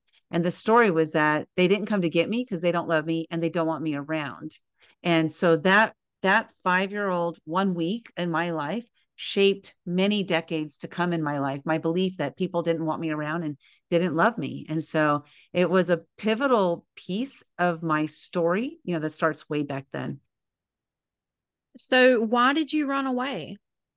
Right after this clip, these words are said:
Speaker 2: Do you
Speaker 1: Well, I
Speaker 2: remember?
Speaker 1: grew, yeah, um, I don't remember exactly the exact
Speaker 2: Yeah.
Speaker 1: reason, but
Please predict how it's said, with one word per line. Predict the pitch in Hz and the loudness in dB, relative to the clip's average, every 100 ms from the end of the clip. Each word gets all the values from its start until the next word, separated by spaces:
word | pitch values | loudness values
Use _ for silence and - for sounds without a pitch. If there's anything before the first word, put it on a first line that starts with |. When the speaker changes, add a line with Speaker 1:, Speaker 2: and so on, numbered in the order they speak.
| _ _ _ _ - | _ _ _ _ -6
Speaker 2:
Do | 233 | -2
you | 226 | 2
Speaker 1:
Well, | 220 233 | 4 6
I | |
Speaker 2:
remember? | 254 | 4
Speaker 1:
grew, | 277 262 - | 4 4 4
yeah, | 175 185 - _ | 2 2 2 _
um, | 220 233 220 | 4 4 4
I | 247 | 4
don't | 294 | 4
remember | 294 254 208 | 4 4 4
exactly | 165 170 190 196 208 | 2 2 2 2 0
the | 170 156 | 2 2
exact | 147 143 170 180 185 165 | 0 0 0 0 -2 -2
Speaker 2:
Yeah. | 175 190 | 0 2
Speaker 1:
reason, | 165 147 131 | 0 -4 0
but | 185 175 160 | 4 4 2